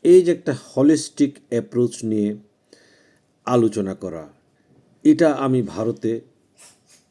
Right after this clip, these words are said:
আমি এ পর্যন্ত দেখতে পাইনি। ফলে আমি এদেরকে একটা ধন্যবাদ জানাতেই হয়।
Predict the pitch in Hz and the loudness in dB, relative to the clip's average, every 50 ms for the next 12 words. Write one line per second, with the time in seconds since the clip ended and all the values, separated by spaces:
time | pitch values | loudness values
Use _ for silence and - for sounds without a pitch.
0 | _ _ _ _ _ _ _ _ _ - 120 120 113 113 110 110 107 110 - 113 | _ _ _ _ _ _ _ _ _ -10 -6 -4 -4 -2 -2 -4 -6 -6 -6 -8
1 | 107 104 120 113 104 110 104 101 107 101 85 87 98 - - - 107 101 - 95 | -8 -4 -4 -4 -2 -2 -4 -4 -6 -6 -6 -6 -8 -8 -6 -8 -8 -8 -6 -8
2 | 90 85 78 76 73 69 _ _ _ _ _ _ _ _ _ _ _ _ _ _ | -10 -10 -10 -14 -20 -20 _ _ _ _ _ _ _ _ _ _ _ _ _ _
3 | _ _ _ _ - _ _ _ _ _ _ _ _ _ - - 208 214 180 143 | _ _ _ _ -20 _ _ _ _ _ _ _ _ _ 0 2 4 6 6 4
4 | 123 120 127 127 123 120 131 127 131 196 185 - - 147 104 98 107 110 117 123 | 4 4 2 4 4 4 2 0 0 -4 -6 -4 -4 -6 -6 -4 -6 -4 -2 -2
5 | 113 117 113 107 104 - _ _ _ 87 85 107 101 92 92 85 - 95 87 78 | 0 -2 -2 -4 -6 -12 _ _ _ -8 -4 -4 -4 -4 -4 -8 -8 -8 -8 -8
6 | - - - | -12 -18 -20